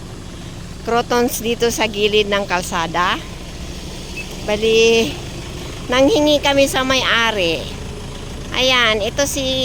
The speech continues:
ano, Araceli at saka yung anak ko. Yan, may bitbit kaming, ano, tapos, yan ang sasakyan namin. Kaya kami na, ano, kasi tignan nyo, walang ganito doon sa amin na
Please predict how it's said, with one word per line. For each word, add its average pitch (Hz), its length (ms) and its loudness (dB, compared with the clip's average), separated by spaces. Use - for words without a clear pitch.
ano, 214 400 0
Araceli 233 560 2
at 226 160 2
saka 233 160 0
yung 233 160 2
anak 214 400 0
ko. 180 240 0
Yan, 180 240 2
may 180 160 -4
bitbit 190 400 -4
kaming, 190 480 -2
ano, 190 240 0
tapos, 185 480 -4
yan 247 160 2
ang 269 80 6
sasakyan 233 560 0
namin. 220 560 2
Kaya 294 240 0
kami 330 640 2
na, 294 320 2
ano, 233 240 0
kasi 302 480 0
tignan 311 320 -2
nyo, 311 240 0
walang 302 320 0
ganito 277 400 -2
doon 262 240 2
sa 220 400 -4
amin 220 480 -4
na 214 120 -2